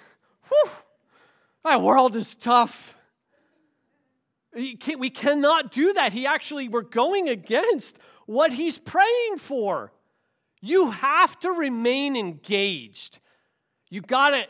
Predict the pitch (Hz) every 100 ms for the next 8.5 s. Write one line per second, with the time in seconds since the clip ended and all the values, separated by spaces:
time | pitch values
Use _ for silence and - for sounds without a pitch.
0 | - 185 175 254 254 220 165 226 185 123
1 | 170 180 143 95 _ _ _ _ _ _
2 | _ _ _ _ _ _ _ _ _ _
3 | _ _ _ - 226 277 214 - 330 392
4 | - 349 - 277 262 220 294 320 311 233
5 | 247 214 269 359 247 143 _ _ _ -
6 | 294 370 - 294 311 294 339 269 254 -
7 | - 302 - 247 202 202 208 175 135 -
8 | 123 107 - - -